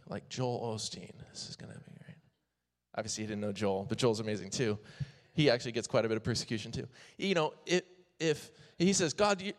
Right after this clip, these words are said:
you, you, you've called me to preach. You've called me to do something. It's gonna be wonderful." All of a sudden, a whole city wants to kill him. The Jews start plotting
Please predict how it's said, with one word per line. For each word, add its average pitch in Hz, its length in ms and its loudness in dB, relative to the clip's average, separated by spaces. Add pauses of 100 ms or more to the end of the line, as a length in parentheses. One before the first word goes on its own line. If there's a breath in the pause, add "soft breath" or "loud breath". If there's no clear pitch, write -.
(160)
you, 185 420 -4
you, 202 220 0
you've 202 200 2
called 240 280 4
me 220 100 6
to 180 80 8
preach. - 480 -2
You've 160 100 0
called 208 200 4
me 208 80 2
to 190 100 6
do 208 160 -2
something. 156 400 0
It's 143 120 -2
gonna 185 160 2
be 180 100 4
wonderful." 175 680 2 (680 loud breath)
All 170 120 8
of 170 80 2
a 147 60 2
sudden, 170 360 2
a 127 80 6
whole 165 240 6
city 220 460 6
wants 131 240 2
to 123 80 0
kill 113 300 0
him. 95 160 -8 (880 loud breath)
The 185 100 8
Jews 202 460 2
start 180 320 6 (280)
plotting 175 960 0